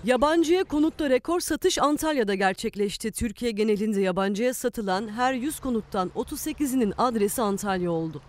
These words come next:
Aslında rakamlar iki bin yirmi üçün ilk üç ayı baz alındığında yabancıya konut satışında Türkiye genelinde yüzde yirmi dört düşüş yaşandığını gösteriyor. Antalya'da satılan konut oranıyla Antalya ilk kez yabancıya konutta İstanbul'u geçti.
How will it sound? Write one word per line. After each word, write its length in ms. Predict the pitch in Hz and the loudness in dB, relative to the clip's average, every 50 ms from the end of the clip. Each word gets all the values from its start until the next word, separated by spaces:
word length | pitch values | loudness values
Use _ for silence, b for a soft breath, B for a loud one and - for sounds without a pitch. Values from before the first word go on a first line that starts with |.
| - - - - - - - - - - - - - - - - - - - - - - - - - 170 160 - - - - - - - - - - - - - - | -16 -14 -14 -12 -12 -12 -10 -10 -10 -10 -10 -10 -8 -8 -8 -8 -10 -10 -10 -10 -10 -10 -10 -8 -8 -8 -8 -6 -6 -6 -6 -6 -6 -8 -8 -10 -12 -12 -16 -8 -2
Aslında 500 | - 262 330 302 - - 370 349 320 294 | 0 0 0 0 0 2 2 2 4 4
rakamlar 560 | 254 254 254 - 277 262 262 262 254 233 220 - | 2 2 0 0 0 0 2 2 2 2 0 0
iki 240 | - - - 262 233 | -4 -6 -6 -4 -2
bin 160 | 285 277 277 | 0 0 0
yirmi 260 | 269 269 262 262 262 | 0 0 0 0 -2
üçün 280 | 262 254 - - 254 - - | -2 -4 -4 -6 -6 -2 -2
ilk 160 | - 285 - - | -2 -4 -2 -6
üç 140 | - 277 - | -8 -4 -2
ayı 200 | 330 269 240 196 | 0 0 2 4
baz 160 | 214 226 226 | 4 4 4
alındığında 600 | 254 220 190 185 175 170 160 165 170 180 190 240 | 4 2 2 2 0 0 -2 -2 -2 0 2 2
yabancıya 540 | 240 220 196 175 190 190 196 202 165 214 214 | 4 2 2 2 2 2 2 2 2 0 0
konut 280 | - - 196 233 294 - | 0 0 -2 -2 -2 -4
satışında 600 | - 285 233 233 - - 240 226 208 190 185 180 | -6 -6 -6 -6 -4 -4 -4 -2 0 0 -2 -2
Türkiye 420 | - - 302 339 339 - 339 359 349 | -2 0 -2 -2 0 0 -2 -2 0
genelinde 500 | 269 302 285 277 247 254 233 233 196 190 | 0 -2 -2 -2 -4 -4 -2 0 0 0
yüzde 320 | 190 190 247 262 233 240 | 0 0 -4 -4 -4 -2
yirmi 300 | 233 220 214 196 185 165 | 0 0 0 0 2 2
dört 200 | 190 220 - - | 2 2 2 0
düşüş 260 | 214 - - 285 - | -2 -2 -2 -2 0
yaşandığını 460 | 240 214 - 220 202 196 185 175 175 | -2 0 0 0 0 0 0 0 0
gösteriyor. 600 | 170 180 185 180 - - 196 180 190 185 175 170 - B B B B B B - | 0 0 0 -2 -2 -2 0 2 2 2 0 0 -4 B B B B B B -2
Antalya'da 540 | 185 190 202 196 - 226 220 226 208 196 202 | 0 0 0 0 0 0 2 2 2 2 0
satılan 460 | - - 196 - - 196 - 226 247 | 0 -2 -4 -2 -2 0 0 0 0
konut 280 | - 196 226 247 - 262 | 0 -2 -2 0 -2 -2
oranıyla 480 | 220 202 180 170 160 151 160 190 220 B B B B B - | 0 0 0 -2 -2 0 0 -2 -2 B B B B B -2
Antalya 500 | 220 262 285 - - 320 320 302 247 247 | 0 0 0 0 0 0 0 0 0 0
ilk 160 | 302 285 - | -2 -2 0
kez 180 | - 254 214 202 | 0 2 4 4
yabancıya 440 | 214 190 214 226 254 269 254 349 | 2 4 2 2 2 2 0 0
konutta 440 | 359 - 269 240 208 - - - 190 | 0 0 -2 -2 -2 -2 -2 -4 -4
İstanbul'u 540 | - 202 185 - - 247 240 220 185 180 180 | -2 -2 -4 -2 -2 0 0 0 0 0 0
geçti. 360 | 165 170 170 - - - 151 | 0 -2 -2 -4 -8 -10 -12